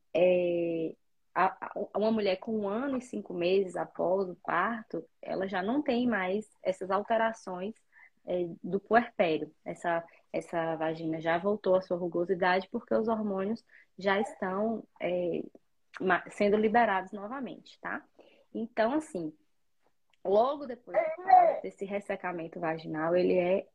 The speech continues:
hormonal mesmo, tá? Mas com um ano e cinco meses, esse, esse ressecamento a gente já não, não atribui tanto à amamentação. Ele provavelmente é por falta de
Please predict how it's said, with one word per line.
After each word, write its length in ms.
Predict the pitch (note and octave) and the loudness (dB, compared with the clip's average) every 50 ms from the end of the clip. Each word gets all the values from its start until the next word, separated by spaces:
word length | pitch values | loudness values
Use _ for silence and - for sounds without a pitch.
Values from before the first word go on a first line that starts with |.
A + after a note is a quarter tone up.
| _ - | _ 2
hormonal 600 | - F#3 F#3 G#3 A3 A#3 A#3+ A#3 G3+ F3 F3 G3 | 4 4 4 6 4 4 4 2 2 0 0 0
mesmo, 400 | A3 G#3 D#3+ D3+ - - _ D#3+ _ _ _ _ _ - | -2 -4 -4 -6 -6 -8 _ -20 _ _ _ _ _ -10
tá? 240 | - D2+ E3+ A3 - - - - - - _ - | -8 -8 -8 -8 -12 -14 -20 -20 -20 -20 _ -6
Mas 320 | F#3+ F3+ F3+ F#3+ F#3 - | -2 -2 0 -2 -2 -4
com 300 | - - B3+ C4 D#4+ D#4+ | -4 0 0 2 2 2
um 60 | B3+ | 2
ano 160 | G3+ F#3 F3+ F3 | 0 -2 -4 -8
e 60 | F3 | -10
cinco 300 | - - E3+ D#3+ - E3 | -10 -12 -12 -10 -6 -6
meses, 340 | E3 F3 F3+ F#3 F#3 F3 F3+ | -2 0 0 0 0 0 -2
esse, 220 | F#3+ F#3+ - A3 G#3 G#3 - - | -4 -2 -2 -4 -4 -4 -2 -2
esse 300 | F3+ F#3 F#3 - - G#3 | -2 -4 -4 -6 -8 -6
ressecamento 680 | G3 F#3 - - F#3 - E3+ E3+ E3+ F3 F3+ - - | -6 -4 -4 -6 -8 -6 -6 -8 -6 -6 -6 -4 -4
a 40 | G3 | -4
gente 260 | F#3 G3 F#3+ F#3+ - - | -4 -4 -12 -12 -10 -4
já 140 | F#3+ F#3 | -2 -2
não, 160 | G3 G#3 G#3+ G#3+ - F#3+ | 0 0 -2 -4 -4 -2
não 120 | F#3 F#3 | -2 0
atribui 460 | F3+ G#3 - - A3 G#3+ F#3+ G#3 A3 | 0 0 2 4 2 4 4 2 0
tanto 280 | - - G3+ F#3+ F#3+ G#3 | 2 2 0 0 2 0
à 40 | G#3 | -2
amamentação. 720 | G3+ G3+ G3+ G3 G3+ G#3 G#3+ A#3 A3+ - - E3 D#3 - _ _ _ _ _ _ - - - - - - | -2 -2 -4 -4 -4 -2 -2 -2 -2 -4 -8 -8 -8 -8 _ _ _ _ _ _ -20 -20 -20 -14 -2 4
Ele 220 | - F3+ F#3 G3 | 6 6 6 6
provavelmente 960 | - - - - A#3 B3+ C4+ C4+ B3+ A#3+ A#3 G#3+ G3+ F3+ F3 F3+ G3 - - G#3+ | 4 2 6 6 6 6 6 0 -4 -4 -6 -6 -8 -8 -10 -10 -12 -10 -8 -10
é 40 | |
por 240 | G#3 - - A#3 - - | -10 -8 -10 -12 -12 -12
falta 500 | - - F#3+ F#3 F#3 G3 - - A#3 A3 | -8 -4 -2 0 0 -2 -4 -6 -8 -8
de 280 | G3 F#3+ G3 F#3+ F#3+ | -8 -8 -8 -8 -6